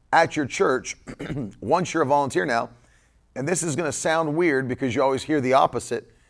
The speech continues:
but the second destructive thing is to own your ministry.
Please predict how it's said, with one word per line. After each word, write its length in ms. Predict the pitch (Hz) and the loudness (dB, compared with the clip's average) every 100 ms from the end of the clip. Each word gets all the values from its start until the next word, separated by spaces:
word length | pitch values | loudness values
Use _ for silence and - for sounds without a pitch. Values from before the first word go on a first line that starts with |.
| _ _ _ - | _ _ _ -4
but 120 | 127 | -4
the 100 | 151 | -2
second 400 | - - 202 196 | -2 2 4 2
destructive 520 | 156 - 175 151 143 | -2 0 0 0 -4
thing 280 | 143 139 143 | -2 -2 -2
is 400 | 160 151 139 135 - | 0 4 4 2 -4
to 240 | 165 151 - 170 | -6 -6 -6 0
own 600 | 190 175 139 135 131 - | 2 2 0 -2 -8 -6
your 160 | 135 147 | -2 0
ministry. 600 | 147 147 117 - - | 0 -4 -6 -8 -14